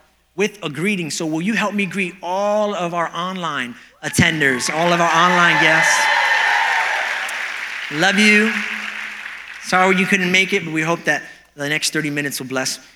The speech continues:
your life. Uh, I have a question. Say, "What's your question?" That's what we do with our kids. "I have a question. My question is, somebody please tell me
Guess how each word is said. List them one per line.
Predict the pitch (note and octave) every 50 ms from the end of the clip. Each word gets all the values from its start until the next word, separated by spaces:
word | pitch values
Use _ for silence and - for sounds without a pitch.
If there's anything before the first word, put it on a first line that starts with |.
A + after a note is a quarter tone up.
| _ _ _
your | C#3 C#3 C3+ C3
life. | C3 C3+ B2+ B2 A2+ - -
Uh, | - D#3+ -
I | - C4+ D4+ F4+ F#4
have | E4 C4+
a | -
question. | - D#4+ D4+ - - - C4 C4 C4+ D4 - - - _ - _ _ _ _ _ _ _ _ _ - _ _ _ _ _ _ _ _ _ _ _ _ _ _ _ _ _ _ _ _ _ _ _
Say, | - - C3+
"What's | C3+ E3 D#3+ -
your | - -
question?" | - B2+ - - - - D#2 - - _ _ _ _ _ _ _ _ _ _ _ _ _ _ _ _ _ _ - - - _ _ _ _ _ -
That's | C#3 C3+
what | - D#3 C#3+
we | C#3+ C#3
do | B2 C#3 D3+
with | C#3 C3+ B2+
our | C#3+ B2
kids. | B2 - E3+ D3+ C#3 C3+ C#3+
"I | C3
have | D#3+ F#3 F#3
a | F#3
question. | F3+ G#3 A#3 A#3 A3 - - G#3 G3 F#3 - - - - - -
My | G3+ G3+
question | A3 - - D#4 D#4+ - - E4 D4 C4+
is, | A#3+ A3+ A3+ A#3 B3+ A#3+ - - - - - _ _ _ _ _ _ _ _
somebody | - - C#4 D4 E4+ F4+ F#4+ F#4+ E4+
please | - D4 F4 D#4 -
tell | - D#4+ D#4 D#4
me | D4+ C4+ A#3+ B3 C4+ C4+